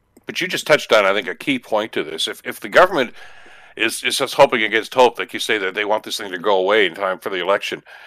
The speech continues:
uh, what Doctor Moore told us yesterday, it's probably gonna peak just around that time,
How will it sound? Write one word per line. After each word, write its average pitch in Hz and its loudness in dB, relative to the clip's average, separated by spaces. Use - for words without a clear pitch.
uh, 110 6
what - 2
Doctor 143 6
Moore 143 4
told 101 -2
us 90 -6
yesterday, 98 -2
it's 107 -8
probably 170 2
gonna 131 2
peak - -4
just - -6
around - 0
that 87 -2
time, 80 -6